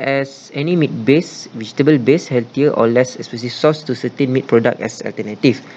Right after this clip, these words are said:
Origin of chicken nugget, which is product of chicken meat that is breaded or battered, then deep fried or baked. Composition of chicken nugget and its relation with health. Most of chicken nugget have high amount of fats and salt.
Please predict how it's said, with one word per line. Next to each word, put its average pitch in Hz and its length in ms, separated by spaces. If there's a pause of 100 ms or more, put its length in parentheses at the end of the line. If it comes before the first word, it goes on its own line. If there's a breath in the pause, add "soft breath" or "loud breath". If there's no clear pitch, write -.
(440 loud breath)
Origin 151 320
of 156 160
chicken - 240
nugget, 147 320
which 139 240
is 131 180
product 135 360
of 135 120
chicken 131 320
meat 147 160
that 139 160
is 120 140
breaded 127 440
or 113 220
battered, 113 440
then 117 280
deep 123 180 (200)
fried - 420 (280)
or 110 240
baked. 117 280 (1120 loud breath)
Composition 151 460
of 156 260
chicken 147 300
nugget 139 360
and 127 340
its 135 260
relation 120 440
with 101 160
health. - 240 (540)
Most 196 240
of 139 240
chicken - 300
nugget 135 260
have 135 200
high 143 220
amount 123 340
of 113 140
fats - 420
and 104 200
salt. - 280